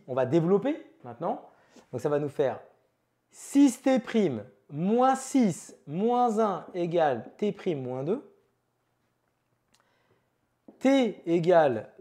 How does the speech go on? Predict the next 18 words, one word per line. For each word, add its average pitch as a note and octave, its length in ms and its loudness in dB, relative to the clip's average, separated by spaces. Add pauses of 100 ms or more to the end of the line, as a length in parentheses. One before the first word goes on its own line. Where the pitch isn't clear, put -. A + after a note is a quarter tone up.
(100)
trois G#3 260 2
T F#3+ 180 0
prime B2+ 300 -6
moins A2 220 -8
trois. G#3 420 -10 (1600)
J'ai, F#3 600 0 (140)
alors, B2+ 240 -2
euh, A2+ 280 -4
attendez, A2 360 -6
c'est, A2+ 160 -16
ouais, G#2+ 200 -6
c'est - 200 -10
ça. F3 500 -2 (1400)
Euh, D#3 200 4
moins A#3+ 480 4
trois A3+ 420 6
T A3+ 240 2
prime F#3 580 0